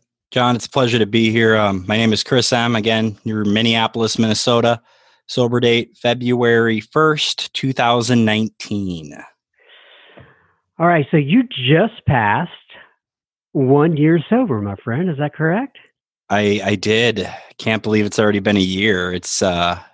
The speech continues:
Speaker 1: it's been a whirlwind, but it's also been a huge blessing.
Speaker 2: Is this your first crack, uh, in A A? Was, have you ever tried before?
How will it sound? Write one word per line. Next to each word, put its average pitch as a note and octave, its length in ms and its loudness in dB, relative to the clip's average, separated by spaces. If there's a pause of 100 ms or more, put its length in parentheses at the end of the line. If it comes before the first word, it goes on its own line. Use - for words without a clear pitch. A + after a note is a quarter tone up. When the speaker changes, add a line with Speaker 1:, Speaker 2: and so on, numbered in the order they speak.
Speaker 1:
it's - 120 -16
been C3 260 2
a C3 80 4
whirlwind, C#3 1000 2 (200)
but A2 100 0
it's A2 160 0
also G#2+ 300 2
been G#2 160 0
a F#2+ 80 2
huge G2 320 -4
blessing. D#2+ 580 -6 (240)
Speaker 2:
Is D#3+ 140 4
this F#3 200 2
your A3 160 2 (100)
first G#3+ 340 0
crack, G#3 400 0 (240)
uh, G3 380 -2
in G3 480 0
A G3+ 480 2
A? A#3+ 60 -2
Was, F3 400 2 (340)
have D#3 140 0
you F3 120 6
ever F3 120 0
tried F3+ 280 0
before? F#3+ 400 -4